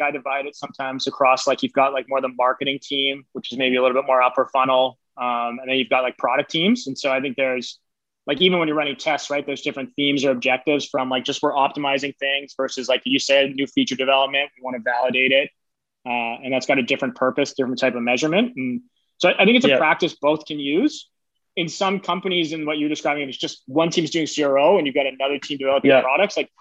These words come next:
Speaker 1: this should definitely naturally just bring those groups closer together.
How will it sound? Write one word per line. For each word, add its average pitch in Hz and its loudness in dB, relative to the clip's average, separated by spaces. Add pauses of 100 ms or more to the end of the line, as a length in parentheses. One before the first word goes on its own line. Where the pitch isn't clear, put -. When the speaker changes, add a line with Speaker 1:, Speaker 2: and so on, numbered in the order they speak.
(180)
Speaker 1:
this 196 6
should 185 -2
definitely 175 0
naturally 151 2
just 151 -2
bring 147 0
those 147 0
groups - -2 (160)
closer 143 0
together. 117 0